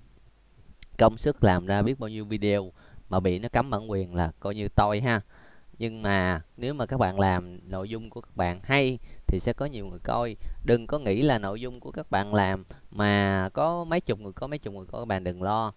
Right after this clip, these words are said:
Các bạn cứ làm, cứ làm, cứ làm. Rồi thời gian sẽ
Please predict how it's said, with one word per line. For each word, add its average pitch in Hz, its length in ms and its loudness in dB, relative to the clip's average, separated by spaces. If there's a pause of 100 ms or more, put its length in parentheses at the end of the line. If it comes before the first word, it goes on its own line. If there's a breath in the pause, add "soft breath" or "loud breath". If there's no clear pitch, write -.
(140)
Các 117 80 -8
bạn 90 160 -6
cứ 131 200 2
làm, 90 360 4 (120)
cứ 123 100 0
làm, 92 320 2
cứ 113 120 -2
làm. 90 360 2
Rồi 95 220 -6
thời 98 320 0
gian 101 280 0
sẽ 92 400 0